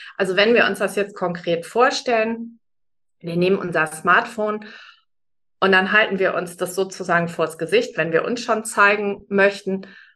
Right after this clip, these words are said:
Und dann drücken wir auf Record und dann machen wir eine Aufnahme und dann haben wir die. Und dann ist noch gar nichts passiert, außer dass wir diese Aufnahme gespeichert haben. Und dann können wir entscheiden,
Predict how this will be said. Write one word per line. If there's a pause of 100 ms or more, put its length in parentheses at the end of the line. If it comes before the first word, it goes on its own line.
(280)
Und
dann
drücken
wir
auf
Record
und
dann
machen
wir
eine
Aufnahme (100)
und
dann
haben
wir
die. (960)
Und
dann
ist
noch
gar
nichts
passiert,
außer
dass
wir
diese
Aufnahme
gespeichert
haben.
Und
dann
können
wir
entscheiden,